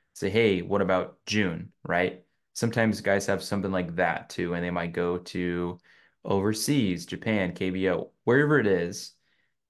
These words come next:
they might have an opt-out in their contract that says, "If I'm not on the forty-man roster,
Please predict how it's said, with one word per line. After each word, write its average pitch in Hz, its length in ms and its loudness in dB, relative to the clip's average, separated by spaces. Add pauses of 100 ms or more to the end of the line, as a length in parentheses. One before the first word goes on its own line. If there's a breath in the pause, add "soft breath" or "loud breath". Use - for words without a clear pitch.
(160)
they 110 100 4
might 120 220 4
have 113 200 2
an 107 60 -2
opt-out 95 440 0
in 90 140 -2
their 87 220 -2
contract 87 720 -4
that 87 120 -6
says, 90 200 -2
"If 87 100 -6
I'm 95 140 0
not 101 100 0
on 98 80 -2
the 95 60 -4
forty-man 90 420 -2
roster, 85 580 -4